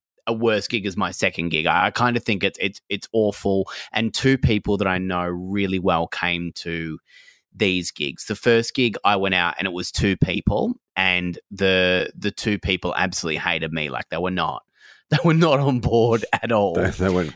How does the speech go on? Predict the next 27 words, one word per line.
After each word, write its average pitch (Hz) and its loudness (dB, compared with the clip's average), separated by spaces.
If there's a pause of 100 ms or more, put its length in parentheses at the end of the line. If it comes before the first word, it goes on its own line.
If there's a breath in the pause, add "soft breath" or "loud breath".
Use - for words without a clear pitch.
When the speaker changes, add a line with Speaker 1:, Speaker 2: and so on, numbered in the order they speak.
Speaker 2:
encouraging 76 -2
at 156 4
Speaker 1:
<laughs> - -
They 214 4
Speaker 2:
all. - -4 (200)
Speaker 1:
were 220 6
not - 2
encouraging. 143 2 (360 loud breath)
And 123 0
look, 131 0
it 160 -4
was 147 -2
those 131 2
two 131 2
people 104 0
and 104 0
then, 95 0
like, - -2
nine 101 2
comics 90 -2
that 80 -4
were 80 -2
on, 78 -2
'cause - -8
they 101 2
always 98 0
seem, 101 0